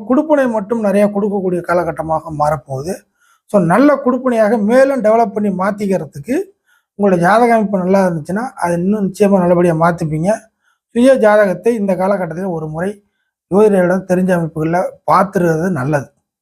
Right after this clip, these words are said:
ஏன்னா, அதுல உள்ள விஷயங்கள் தெரிஞ்சுக்கிட்டீங்கன்னா, இந்த விஷயங்கள் இன்னும் கை கொடுக்கும்.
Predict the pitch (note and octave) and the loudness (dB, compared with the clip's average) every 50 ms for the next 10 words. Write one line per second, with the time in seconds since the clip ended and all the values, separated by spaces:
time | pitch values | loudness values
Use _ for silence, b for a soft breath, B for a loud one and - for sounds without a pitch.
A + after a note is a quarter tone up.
0 | _ _ _ _ _ _ _ _ _ _ _ D#3+ E3+ F3+ F#3+ A3 A#3+ A#3 A#3 - | _ _ _ _ _ _ _ _ _ _ _ -2 0 2 2 2 2 0 -2 -4
1 | _ - F3+ A3+ A#3+ A#3 A#3 A#3 B3 A#3+ G#3+ - G#3+ G#3 G3+ F3+ D#3+ F#3+ F#3+ G3 | _ 0 2 4 4 4 4 4 4 2 2 2 2 0 0 0 0 0 0 2
2 | F#3+ F#3 F3 E3 D#3+ E3 G#3 B3 A#3+ G#3+ G#3 G3+ F#3 - G3+ G3+ G#3+ F#3+ F#3 F#3+ | 0 0 0 -2 -2 -2 -2 -2 0 0 0 0 -2 -2 -6 -8 -8 -8 -6 -6
3 | G3+ F3+ E3+ D#3+ D#3+ D3+ D3 B2+ - - - | -4 -4 -4 -4 -4 -6 -10 -12 -14 -16 -20